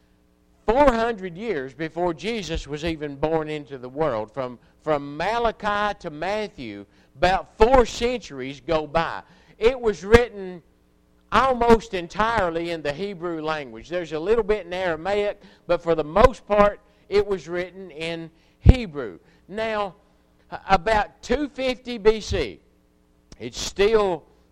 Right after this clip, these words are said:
two and a half centuries before Jesus will come into the world. A translation of the Old Testament was done from the Hebrew into the Greek. That happened in Alexandria, Egypt, and it was known as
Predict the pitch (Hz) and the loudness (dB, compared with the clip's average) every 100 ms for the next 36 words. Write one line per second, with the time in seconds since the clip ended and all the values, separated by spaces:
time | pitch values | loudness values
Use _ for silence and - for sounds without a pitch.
0 | _ 226 240 208 180 196 190 - 214 220 | _ 10 10 8 -2 -4 -4 -4 -2 -2
1 | - 143 143 127 143 156 160 151 151 185 | -4 -12 -12 -12 -12 -4 -4 -4 -10 -10
2 | 156 156 - _ _ - 127 180 165 160 | -12 -16 -18 _ _ -16 -10 -2 -2 -2
3 | 156 135 120 127 165 123 104 - _ _ | -8 -8 -12 -2 -2 -2 -6 -12 _ _
4 | _ _ _ _ - 165 185 - 202 214 | _ _ _ _ -8 -6 -6 -4 -4 -4
5 | 175 170 208 247 - 254 233 185 147 156 | -6 4 6 6 2 -6 -2 -2 -2 -6
6 | 135 175 208 - 233 214 - 139 131 127 | 0 2 2 -2 -2 -2 -6 -10 -8 -8
7 | 123 110 123 147 160 170 160 147 143 170 | -12 -8 -6 -6 -6 -6 -6 -2 -4 -4
8 | 233 196 185 180 180 185 _ _ _ 127 | -8 -6 -6 -4 -4 -6 _ _ _ -10
9 | 147 160 156 156 175 180 117 _ _ _ | -10 -10 -12 -6 -2 -2 -2 _ _ _
10 | - 175 180 196 220 226 220 175 151 151 | -4 -4 -2 -4 -4 -2 -4 -2 -4 -4
11 | 180 190 170 147 190 220 220 233 226 226 | -2 -2 -2 -4 -4 -4 -6 -4 0 0
12 | - 196 196 151 135 143 _ _ _ _ | -2 -8 -8 -8 -10 -12 _ _ _ _
13 | _ _ _ _ _ _ - 160 175 160 | _ _ _ _ _ _ -10 -8 -6 -8
14 | 147 156 165 180 202 208 202 160 170 175 | -12 -8 -2 2 2 0 -4 -6 -4 -4
15 | 170 - | -6 -10